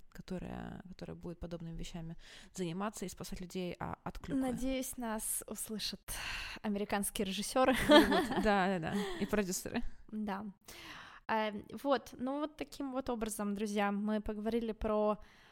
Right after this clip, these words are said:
Speaker 2: эм, интересные фильмы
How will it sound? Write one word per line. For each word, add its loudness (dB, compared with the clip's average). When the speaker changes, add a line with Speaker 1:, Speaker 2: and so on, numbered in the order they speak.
Speaker 2:
эм, -4
интересные 0
фильмы 0